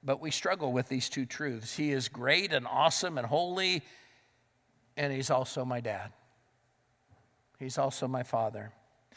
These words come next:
A passage in Isaiah fifty-seven seems to embrace both of these truths. Look at what it says in verse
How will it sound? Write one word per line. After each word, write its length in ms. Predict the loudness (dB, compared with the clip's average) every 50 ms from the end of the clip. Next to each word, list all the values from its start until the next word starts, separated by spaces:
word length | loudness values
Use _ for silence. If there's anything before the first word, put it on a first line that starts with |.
| -18 -6 0 0
A 60 | 4
passage 440 | 8 8 8 8 6 2 -4 -4 -4
in 140 | -2 -2 0
Isaiah 380 | 0 0 2 4 4 4 4 2
fifty-seven 840 | 0 -2 -2 -2 -2 -4 0 4 8 8 8 8 6 -2 -2 -2
seems 400 | -2 -4 -4 -4 -4 -4 -4 -4
to 240 | -2 -2 -2 -2 -2 -2 -6 -16 -12 -4
embrace 760 | 0 2 2 4 4 6 8 8 8 6 4 0 -2 -4 -4
both 760 | -2 2 4 4 4 4 2 -2 -4 -6 -14 -20 -16 -10 -6
of 220 | -6 -6 -4 0
these 260 | 0 0 0 0 -2 -6
truths. 640 | -6 -4 0 0 0 0 -2 -4 -12 -14 -16 -16 -18 -20 -20 -20 -20 -16 -10 -8
Look 100 | -8 -6
at 80 | -4 -2
what 140 | -2 -2
it 60 | -2 0
says 280 | 2 2 2 2 2
in 100 | -2 -2
verse 460 | 0 0 0 0 0 -2 -4 -6 -10